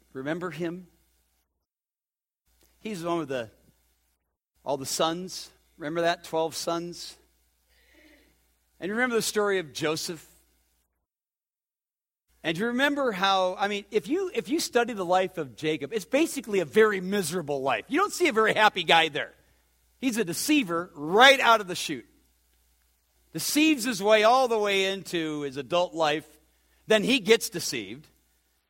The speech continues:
Anyway, one thing leads to another. He gets a couple of wives, and he starts having kids. Finally, the wife of his dreams gives birth to a kid, Joseph. And then another,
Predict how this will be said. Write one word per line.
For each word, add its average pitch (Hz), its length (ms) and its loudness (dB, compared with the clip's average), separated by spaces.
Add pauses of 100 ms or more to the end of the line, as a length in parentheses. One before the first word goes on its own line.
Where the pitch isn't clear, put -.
(140)
Anyway, 226 340 4
one 254 300 4
thing 247 180 -2
leads 202 320 -2
to 190 140 -2
another. 160 260 -2
He 180 60 -4
gets 226 200 -4
a 202 80 -2
couple 175 360 0
of 139 80 -4
wives, 131 380 0
and 170 60 -6
he 180 60 -6
starts 226 300 -2
having 175 280 0
kids. - 520 -14 (1600)
Finally, 262 680 4
the 202 140 0
wife 214 340 6
of 180 80 -12
his 175 180 -4
dreams 208 600 -4
gives 170 280 0
birth 175 340 -4
to 175 160 -4
a 156 40 -6
kid, 120 340 -6 (1800)
Joseph. - 640 -4 (240)
And 196 140 2
then 277 100 2
another, 269 460 0